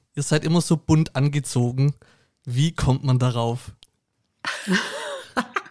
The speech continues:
Speaker 2: Indem man einfach das Leben genießt. Und manchmal ist es ja grau genug und dann muss die Kleidung nicht auch noch grau sein.
Speaker 1: Hat es sich von alleine ergeben oder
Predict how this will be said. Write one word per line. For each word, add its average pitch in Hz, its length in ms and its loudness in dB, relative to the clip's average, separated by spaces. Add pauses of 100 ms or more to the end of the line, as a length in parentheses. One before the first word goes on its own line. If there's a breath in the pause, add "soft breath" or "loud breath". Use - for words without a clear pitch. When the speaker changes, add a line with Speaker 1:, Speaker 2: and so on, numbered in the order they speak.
(480 loud breath)
Speaker 2:
Indem 165 360 4
man 269 180 4
einfach 233 420 -2
das 226 200 -2
Leben 139 320 2
genießt. 294 540 2 (260 loud breath)
Und 170 140 -2
manchmal 180 380 0
ist 202 140 -6
es 247 140 0
ja 220 100 2
grau 170 300 0
genug 185 380 0
und 208 120 -2
dann 202 140 0
muss 202 160 -2
die 233 80 2
Kleidung 185 360 -2
nicht 202 240 -2
auch 139 80 0
noch 143 200 -2
grau 135 240 -2
sein. 131 300 -6 (360 soft breath)
Speaker 1:
Hat 165 160 0
es 233 120 0
sich 202 280 -4 (100)
von 180 180 6
alleine 160 360 6
ergeben 165 520 2
oder 185 340 4